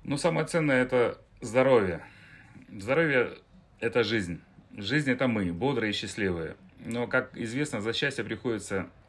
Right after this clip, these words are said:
бороться, и бой еще не выигран. Поэтому что могу пожелать в этом году? Как говорят наши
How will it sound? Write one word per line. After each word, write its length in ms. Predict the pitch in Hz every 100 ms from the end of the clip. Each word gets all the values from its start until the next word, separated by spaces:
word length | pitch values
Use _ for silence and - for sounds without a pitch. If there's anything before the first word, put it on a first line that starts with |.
| -
бороться, 580 | 104 107 104 87 - - -
и 100 | 104
бой 260 | 98 131 123
еще 420 | - 110 110 95 -
не 180 | 101 101
выигран. 400 | 110 107 87 80 - - -
Поэтому 760 | 131 143 139 135 127 110 - - -
что 180 | - 135
могу 220 | 120 101
пожелать 380 | 95 92 92 87
в 40 |
этом 240 | 92 87 87
году? 260 | 85 82 - - - -
Как 120 | 113
говорят 260 | 135 139 135
наши 560 | 135 135 123 - -